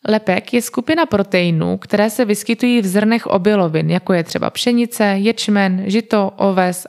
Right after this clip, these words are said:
a další. V dnešní době se o lepku hodně mluví a určitě jste slyšeli i název nemoci spojené s lepkem, takzvané celiakii. O té si více budeme povídat v jiném podcastu. Posluchačka se ale dotazovala, proč vůbec dávat dětem lepek,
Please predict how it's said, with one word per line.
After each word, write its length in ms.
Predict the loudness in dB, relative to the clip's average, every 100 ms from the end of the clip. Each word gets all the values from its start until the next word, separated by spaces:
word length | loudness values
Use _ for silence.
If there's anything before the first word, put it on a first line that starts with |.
| -2
a 80 |
další. 600 | 0 2 0 -4 -10 -14 _ _ _ _ _ _ _
V 40 | 0
dnešní 360 | 0 2 2
době 240 | 2 2 2
se 160 | 2
o 100 | 2
lepku 320 | 2 0 -2
hodně 300 | 0 0 0
mluví 480 | 0 0 0 0 -2
a 120 | -2
určitě 420 | 0 -2 -4 -6 -4
jste 160 | -4
slyšeli 420 | -2 -2 0 0
i 140 | 2 2
název 400 | 2 2 0 0
nemoci 400 | 0 0 -2 -8
spojené 440 | -2 0 2 2
s 80 | 2
lepkem, 440 | 0 -2 -6 -6
takzvané 500 | -4 -4 0 2 2
celiakii. 760 | 0 0 2 2 0 -4 -10 -10 -18 _ _ _ _
O 80 | -2
té 200 | 0 0
si 140 | 0
více 300 | -2 -2 -2
budeme 320 | 0 2 2 0
povídat 420 | 0 0 0 0
v 80 | 0
jiném 280 | 0 0
podcastu. 720 | -2 -6 -6 -4 -4 -8 -18 -20 _ -20 -20 _
Posluchačka 560 | -6 -2 0 -2 0 -4
se 160 | 0
ale 200 | 0 2
dotazovala, 680 | 0 0 0 0 0 0 -2
proč 400 | -4 -4 -4 -2
vůbec 360 | -2 0 -2
dávat 360 | 0 0 2 0
dětem 360 | 0 -2 0 0
lepek, 420 | 0 -2 -6